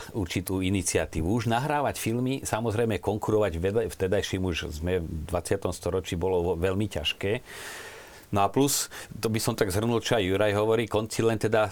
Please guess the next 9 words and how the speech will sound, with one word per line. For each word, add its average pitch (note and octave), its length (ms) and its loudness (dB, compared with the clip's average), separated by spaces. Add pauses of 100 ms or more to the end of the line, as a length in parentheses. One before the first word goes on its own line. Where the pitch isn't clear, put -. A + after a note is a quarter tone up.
(180)
vyzval G#2+ 400 2
nebáť A2+ 480 4
sa A2 160 4
rýchle, G#2+ 400 2
lebo F2 240 2
tie F#2+ 160 0
médiá G#2+ 320 2
naberali G2 480 0
rýchly D#2+ 480 -2